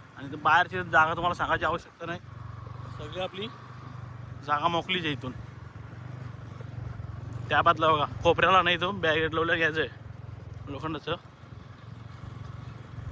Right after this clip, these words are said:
आणि यो इथं पण आता एकदम ओके केले, कारण का साफ केली आहे आता, आता साफ केली ही जागा. आणि तिकडे आपली सगळी मंडळी आहे.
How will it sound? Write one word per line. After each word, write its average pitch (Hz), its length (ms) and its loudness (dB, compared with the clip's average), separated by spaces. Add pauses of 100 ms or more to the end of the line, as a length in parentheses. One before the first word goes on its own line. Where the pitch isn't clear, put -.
(120)
आणि 135 400 -2
यो 156 160 4
इथं 156 220 0
पण 185 140 6
आता 170 140 0
एकदम 175 240 0
ओके 175 260 0
केले, 160 200 2
कारण 147 140 0
का 160 300 4
साफ 139 300 -4
केली 175 140 0
आहे 151 180 0
आता, 131 240 -2 (580)
आता 170 180 -2
साफ 180 240 -2
केली 143 140 -4
ही 143 80 -4
जागा. 123 220 -4 (3000)
आणि 139 200 -2
तिकडे 165 380 2
आपली 165 300 6
सगळी 143 220 -4
मंडळी 151 400 0
आहे. 151 80 4